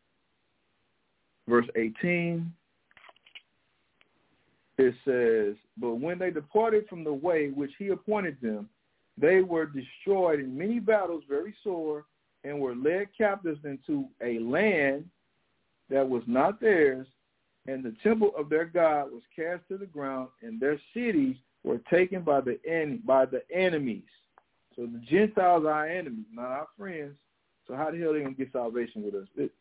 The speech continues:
makes no sense, man. Anyway, read on. Verse nineteen. "But now, or they return to their God, and are come up from the places where they were scattered, and have possessed Jerusalem,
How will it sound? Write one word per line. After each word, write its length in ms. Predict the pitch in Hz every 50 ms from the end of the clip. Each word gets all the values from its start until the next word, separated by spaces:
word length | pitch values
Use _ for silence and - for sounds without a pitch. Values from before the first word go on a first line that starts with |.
| _ -
makes 260 | - 151 151 147 147
no 140 | 139 123 117 117 -
sense, 260 | - 120 107 101 -
man. 220 | 95 95 95 95 -
Anyway, 380 | - 175 160 131 113 107 107
read 220 | 110 127 165 175 160
on. 220 | 131 120 117 110 - _ _ _ _ _
Verse 160 | - - 135 143
nineteen. 560 | 143 147 147 147 147 - 135 123 113 107 107 - _ _ _ _ _ _ _ _ _ _ _
"But 220 | 139 147 160 160 156
now, 500 | 180 208 220 196 175 151 139 135 131 135 _ _ _ _ _ _ -
or 180 | 143 147 151
they 220 | 143 143 151 143 139
return 640 | 139 139 135 - _ - 196 214 220 214 220 208 214 -
to 100 | 175 156
their 260 | 147 156 170 170 160 139 127
God, 440 | 135 151 175 180 175 160 131 127 - - - - _ _ _ _ _ _ _ _ _ _ _ _ _ _ _ _ _ _ _ -
and 200 | 143 143 143 143 -
are 140 | 143 127 117 - -
come 240 | - 185 190 196 190 -
up 280 | 214 208 180 151 - _
from 140 | - 151 143
the 80 | 135 120
places 540 | 123 _ 175 190 208 208 202 - 156 147 143 143 _ _ _ _ _ _
where 220 | - 139 139 139
they 220 | 135 131 139 147 151
were 160 | 156 175 170 - -
scattered, 460 | - 220 226 247 214 139 104 92 - - _ _ _ _ _ _ _ _ _ _ -
and 200 | - 170 190 190
have 320 | 170 170 165 165 160 -
possessed 460 | - 190 175 147 139 135 135 135 135 -
Jerusalem, 680 | 175 180 190 220 247 233 220 - 160 135 113 95 -